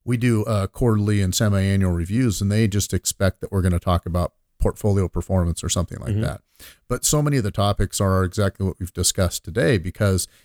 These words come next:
Speaker 1: you gotta be on top of these types of things. And here's another perfect example. Uh, in some situations, you should combine several years' worth of your expenses into one year. So what do I, what do I mean by that? Well, th-, remember, uh,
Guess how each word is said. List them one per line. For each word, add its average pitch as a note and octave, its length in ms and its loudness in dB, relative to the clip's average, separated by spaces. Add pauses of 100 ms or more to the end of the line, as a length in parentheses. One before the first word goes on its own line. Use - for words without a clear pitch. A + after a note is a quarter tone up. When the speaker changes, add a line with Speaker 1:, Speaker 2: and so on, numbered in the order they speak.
(100)
Speaker 1:
you A2 120 2
gotta A#2 240 0
be G2+ 120 2
on F2 100 -2
top F#2 300 0
of - 80 -2
these - 180 -8
types - 340 -4
of F2+ 80 -8
things. A#2 320 0
And F#2 120 0
here's C3 200 0
another A#2+ 280 0
perfect E2 320 -6
example. - 480 -12 (840)
Uh, B2 180 0
in A#2+ 100 0
some A3 220 0
situations, - 680 -4 (400)
you B2+ 140 0
should - 220 -4
combine A2 500 2
several A#2+ 520 0
years' G#2 400 0
worth G2+ 220 0
of F#2+ 140 0
your F2+ 140 0
expenses - 680 -2 (540)
into G#2+ 200 0
one F#2 200 0
year. F#2+ 240 -4 (360)
So - 140 -4
what C#3+ 60 0
do C#3+ 100 2
I, - 40 -2 (100)
what C3+ 80 0
do C3+ 60 2
I B2 60 2
mean A#2 140 2
by F#2 120 0
that? - 240 -10
Well, G#2+ 300 0 (640)
th-, - 100 -4
remember, B2+ 520 0 (100)
uh, - 220 -4